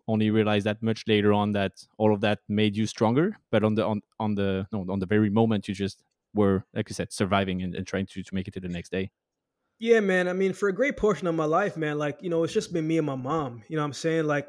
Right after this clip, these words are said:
Speaker 2: at the early stages when we first got to Canada, you know, my uncle was in the army up there, and that was our way into Canada. So I actually
Speaker 1: Okay.
Speaker 2: went to Yellowknife for all of our Canadian listeners first, which is,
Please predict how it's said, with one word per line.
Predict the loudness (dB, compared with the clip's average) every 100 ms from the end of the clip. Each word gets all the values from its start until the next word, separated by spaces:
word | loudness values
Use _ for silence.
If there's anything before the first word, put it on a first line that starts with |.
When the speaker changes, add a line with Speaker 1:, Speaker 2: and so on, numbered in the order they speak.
| -4
Speaker 2:
at | -2 -2
the | -2 8
early | 10 10 4
stages | -4 -4 -2 -2
when | -2
we | -4
first | -2 -2 0
got | -2 -2
to | -6
Canada, | -6 -6 -4 -6 -8 -20 -12 -4
you |
know, | -2
my | 0 0
uncle | 0 2 4 2 0 _ _
was | 4 6 6
in | 0
the | 0 0
army | 0 0 -2
up | -2
there, | -2 -2
and | 2
that | 2 2
was | 0
our | 0
way | 0 0
into | -2 -6
Canada. | -8 -4 -2 -2 -2
So | -4 -4
I | -2
actually | -4 -4 -2
Speaker 1:
Okay. |
Speaker 2:
went | -4 -4
to | -6
Yellowknife | -6 0 2 4 2 0 -4 -6
for | -8 -6
all | -6 -6
of | -6
our | -8
Canadian | -8 -4 -2 0 0 -2
listeners | -4 -6 -8 -10
first, | -8 0 0 0 -6 _ _ _ _
which | -4 -2
is, | -2 -4